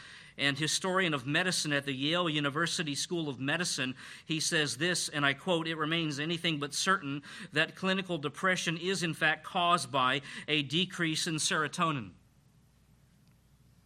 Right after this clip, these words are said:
There is no certainty to this. It's just a theory. Doctor Nuland refers to chemical imbalances as, quote,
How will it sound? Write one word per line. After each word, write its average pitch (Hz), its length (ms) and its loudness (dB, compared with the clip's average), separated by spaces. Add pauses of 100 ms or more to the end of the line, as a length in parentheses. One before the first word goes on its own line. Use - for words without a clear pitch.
(580)
There 180 220 2
is 170 100 2
no 170 160 2
certainty 156 520 0
to 120 100 -8
this. - 500 -10 (1500)
It's 180 200 -4
just 170 380 0
a 143 60 -4
theory. 131 500 -6 (1700)
Doctor 185 340 8
Nuland 196 320 4
refers 185 460 4
to 170 160 0
chemical 190 380 2
imbalances 170 720 4
as, 160 340 2
quote, 190 400 4